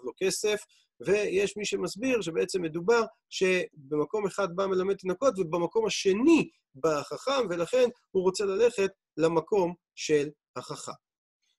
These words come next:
ציטוט מהמשנה, רבי יהודה אומר, אם היה אחד מהן רבו, אז הוא הולך אצל רבו. אומרת הגמרא, "ורבנן, למה הם לא אומרים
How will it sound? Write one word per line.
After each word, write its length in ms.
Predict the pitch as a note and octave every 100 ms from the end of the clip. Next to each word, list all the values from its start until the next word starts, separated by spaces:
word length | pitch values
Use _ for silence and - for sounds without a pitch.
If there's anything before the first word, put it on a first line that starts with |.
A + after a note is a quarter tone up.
| _ -
ציטוט 360 | - G#3+ A#3+ G#3+
מהמשנה, 600 | C#3 A#2 - A3+ A#3+ G#3
רבי 200 | C#3 F#3+
יהודה 240 | F#3 C3+
אומר, 400 | A#2+ F3 B3 G#3+ F3
אם 240 | A3+ G3+
היה 360 | D3+ E3+ F#3 D3 -
אחד 340 | C#3 F#3+ F3 C3+
מהן 340 | C3+ D3 D#3 B2 G2+
רבו, 640 | G#2 - B2+ D#3+ C4 D3+
אז 160 | D#3 E3
הוא 120 | G3+
הולך 300 | D4+ C4+ G#3+
אצל 420 | G3 A#3+ A#3 A#3 A#3
רבו. 360 | A#3+ F3+ F3+ F3 _ _ -
אומרת 220 | C3+ E3
הגמרא, 500 | C#3+ B2 B2+ G3 F#3 C#3+
"ורבנן, 640 | D3+ D3+ C#3+ D#3 C3 G#2+ C3
למה 320 | C3 E3 D#3+
הם 180 | C#3 D#3+
לא 100 | C3+
אומרים 400 | C3+ C3+ A#2 A#2+